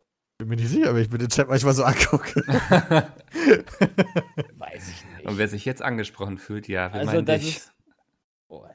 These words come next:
Speaker 2: nee, das kann ich mir nicht vorstellen, dass man das einem so versauen will. Okay, jetzt hab ich's natürlich so krass gejinxt. Aber,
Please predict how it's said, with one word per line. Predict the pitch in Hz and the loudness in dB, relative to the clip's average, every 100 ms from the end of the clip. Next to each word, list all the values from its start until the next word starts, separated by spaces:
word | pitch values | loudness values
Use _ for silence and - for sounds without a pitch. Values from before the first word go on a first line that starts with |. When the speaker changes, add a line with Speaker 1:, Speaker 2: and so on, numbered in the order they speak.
| _ | _
Speaker 2:
nee, | - - - _ | -20 -20 -20 _
das | 113 - | -20 -12
kann | 123 120 | -10 -8
ich | |
mir | 120 | -8
nicht | 120 110 | -10 -10
vorstellen, | 123 123 - 117 | -6 -6 -6 -12
dass | 113 | -12
man | 123 117 | -12 -12
das | 113 | -10
einem | 101 113 110 | -8 -8 -10
so | 107 113 | -14 -12
versauen | 127 113 113 113 110 107 | -8 -8 -6 -8 -8 -10
will. | 113 117 - _ _ _ _ _ _ _ _ | -10 -12 -14 _ _ _ _ _ _ _ _
Okay, | 139 135 | -6 -4
jetzt | 143 - | -4 -2
hab | 143 | -4
ich's | 131 | -4
natürlich | 139 127 131 113 | -10 -10 -10 -10
so | 147 | -12
krass | 127 120 - | -10 -10 -12
gejinxt. | 110 - 117 131 - - _ _ _ _ _ _ _ | -18 -10 -10 -10 -14 -20 _ _ _ _ _ _ _
Aber, | - 123 117 110 104 - | -4 -2 0 -2 -4 -8